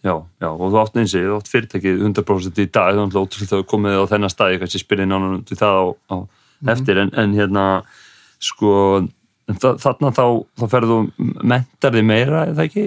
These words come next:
Speaker 1: Þú veist, he-, heimspeki og fjármál?
Speaker 2: Ég kláraði heimspekina og, og, veist það, og fjármálafræðina.
Speaker 1: Já.
Speaker 2: Fór síðan í, í, hérna,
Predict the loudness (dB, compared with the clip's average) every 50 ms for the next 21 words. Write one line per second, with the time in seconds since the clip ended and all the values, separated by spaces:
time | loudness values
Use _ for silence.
0 | -2 -4 -6 -6 -8 -8 -8 -8 _ _ -6 -4 -2 -2 0 0 0 0 -2 -2
1 | -2 -4 -4 -2 0 0 0 2 2 0 2 2 2 0 0 0 0 2 4 4
2 | 6 6 4 4 4 2 2 0 0 0 2 2 2 2 2 0 -2 -4 _ 0
3 | 2 4 4 4 2 2 -2 -4 -2 0 0 2 2 2 0 -2 -2 -4 -4 -2
4 | 2 2 2 2 2 2 2 2 2 0 2 2 2 2 2 0 -2 -4 _ _
5 | _ _ _ -2 -2 0 0 -2 -4 -10 -12 -4 0 0 0 2 2 2 2 4
6 | 4 2 2 2 2 0 0 -2 -4 -6 -6 -6 -6 -4 -4 -4 -4 -2 0 0
7 | 0 0 -2 -4 -6